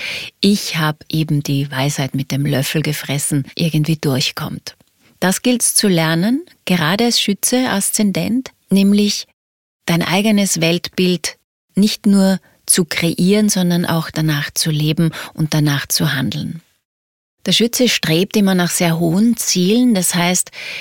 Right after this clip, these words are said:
hier sieht man auch ganz stark Menschen, die in die Welt hinaus wollen, die Kontinente bereisen, die andere Kulturen kennenlernen wollen. Also es geht auch hier darum,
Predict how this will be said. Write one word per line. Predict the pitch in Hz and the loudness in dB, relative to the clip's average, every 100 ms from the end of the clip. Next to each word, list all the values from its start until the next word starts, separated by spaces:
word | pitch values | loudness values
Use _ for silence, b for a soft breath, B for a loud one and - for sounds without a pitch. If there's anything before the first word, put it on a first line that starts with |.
| B | B
hier | 196 196 | 0 2
sieht | - 220 220 | 2 0 0
man | 208 | 0
auch | - 180 - | 0 -2 -2
ganz | 165 208 - | 0 0 0
stark | - 165 160 175 196 - | -2 -2 0 0 -2 -2
Menschen, | 185 175 202 - 202 190 | 0 2 2 2 0 0
die | - 175 175 175 170 | 0 0 2 2 0
in | - 214 | 0 2
die | 226 | 2
Welt | 170 160 170 160 - B B B | 2 2 0 -2 -8 B B B
hinaus | 190 170 160 160 165 - 156 | 0 2 2 0 0 -2 0
wollen, | 156 156 156 156 160 | 0 2 2 0 0
die | 160 190 190 185 | 0 0 2 0
Kontinente | - 226 220 226 165 160 156 165 | 0 0 2 2 2 0 0 -2
bereisen, | 170 160 156 151 - | -2 0 0 0 0
die | 175 208 | 0 0
andere | 208 208 208 | 0 0 -2
Kulturen | - 226 - 180 175 175 | 0 -2 -2 0 2 0
kennenlernen | 165 160 156 156 147 143 147 151 | 0 0 0 0 0 0 -2 -2
wollen. | 147 147 170 B B B - | -4 -4 -6 B B B -4
Also | 180 | -2
es | 180 | 0
geht | 185 190 | -2 0
auch | 220 | -2
hier | - 202 214 | 0 2 2
darum, | 226 208 202 202 | 2 2 2 2